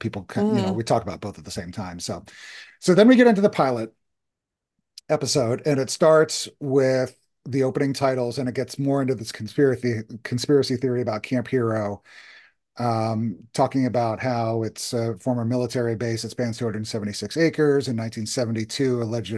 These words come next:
Speaker 1: uh, series of top secret experiments began to take place. Then in December of nineteen eighty, it was shut down for undisclosed reasons. It was actually shut down in January of nineteen eighty-one. I kinda went down the whole Camp Hero,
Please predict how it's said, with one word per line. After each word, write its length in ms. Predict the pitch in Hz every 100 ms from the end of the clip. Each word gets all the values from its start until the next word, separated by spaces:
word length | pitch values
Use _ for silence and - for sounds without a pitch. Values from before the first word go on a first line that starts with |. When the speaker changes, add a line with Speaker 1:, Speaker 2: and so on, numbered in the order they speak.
| 87 _ _ -
Speaker 1:
uh, 260 | 110 98 90 95
series 360 | - 117 110
of 80 | 110
top 220 | 127 117
secret 220 | 123 113
experiments 440 | 101 - 151 139 123
began 260 | 123 131
to 60 | 127
take 220 | 139 127
place. 420 | - 127 123 123 - - - - - _ _
Then 120 | 131 123
in 60 | 113
December 320 | 120 147 131
of 60 |
nineteen 300 | 127 123 139
eighty, 600 | 131 131 131 127 123 113 -
it 60 | 127
was 120 | 104
shut 280 | - 113 -
down 260 | 123 127 117
for 140 | -
undisclosed 560 | 131 120 - 123 117 117
reasons. 360 | 127 120 113
It 40 | 113
was 120 | 95
actually 240 | 101 - 101
shut 180 | 107 104
down 220 | 104 95
in 160 | 95 -
January 360 | 110 98 92
of 60 | 90
nineteen 280 | 95 - 101
eighty-one. 420 | 92 92 107 98
I 60 | 90
kinda 220 | 117 92
went 180 | 107 98
down 240 | 104 95
the 60 | 90
whole 180 | 95
Camp 280 | 92 120 104
Hero, 360 | 104 98 98